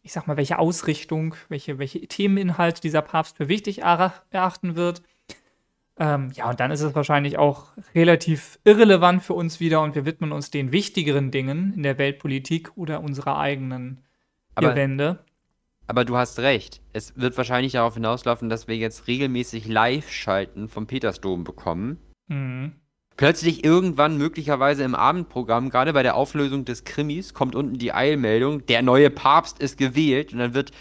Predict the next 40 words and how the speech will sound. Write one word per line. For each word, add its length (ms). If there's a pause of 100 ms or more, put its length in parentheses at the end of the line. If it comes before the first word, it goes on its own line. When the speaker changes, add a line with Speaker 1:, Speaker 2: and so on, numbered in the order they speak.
(140)
Speaker 2:
live 520
in 80
den 100
Vatikan 540
geschaltet 560
zu, 560
ähm, 560 (920)
wie 120
heißt 200
er 60
nochmal? 420 (600)
Nicht 200
Markus 400
Deiss, 340
sondern 240
der 140
andere, 500 (140)
Preis, 600 (160)
der 140
damals 380
schon 80
das 160
Ampelaus 460
verkündet 480
hat 180
und 80
sich 140
da 100
die 100
Lungenentzündung 580
vom 200
Kanzleramt 420
geholt 300
hat. 80
Speaker 1:
Ja, 400
ja, 160
ich 120
weiß. 200
Speaker 2:
Markus 320
Preis, 560